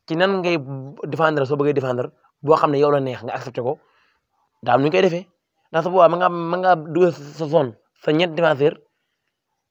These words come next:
maanaam wala cinq défenseur, daal di dugal ñetti milieu terrain yi, ñu mel ne ci milieu terrain central bi, mu des ñaari joueur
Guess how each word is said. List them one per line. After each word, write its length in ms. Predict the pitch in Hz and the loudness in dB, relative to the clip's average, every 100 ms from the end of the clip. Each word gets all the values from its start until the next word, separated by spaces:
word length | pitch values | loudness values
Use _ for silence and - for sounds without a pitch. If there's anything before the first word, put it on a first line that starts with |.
| _ 131 | _ -10
maanaam 460 | 127 139 147 139 | -2 2 2 2
wala 120 | 143 143 | 0 0
cinq 220 | 180 175 | 0 0
défenseur, 400 | 156 151 139 170 _ _ _ _ _ _ _ _ - | 2 2 2 -2 _ _ _ _ _ _ _ _ -4
daal 180 | 147 156 | -2 0
di 60 | |
dugal 220 | 151 160 135 _ - | 4 4 2 _ -10
ñetti 220 | 156 175 170 | -6 -4 0
milieu 180 | 160 156 | 0 0
terrain 260 | 156 143 | 0 0
yi, 160 | 160 - - | -2 -6 -8
ñu 140 | 135 | -2
mel 200 | 156 156 | 0 0
ne 80 | 160 | 0
ci 100 | 156 | -2
milieu 280 | 160 156 151 | -4 0 0
terrain 200 | 151 139 | 0 0
central 260 | 143 139 135 | 2 2 2
bi, 120 | 175 _ _ _ _ _ _ _ _ _ _ | -4 _ _ _ _ _ _ _ _ _ _
mu 200 | 139 147 | -8 -2
des 160 | 170 165 | 2 2
ñaari 240 | 156 165 | 4 4
joueur 220 | 123 156 | 4 -2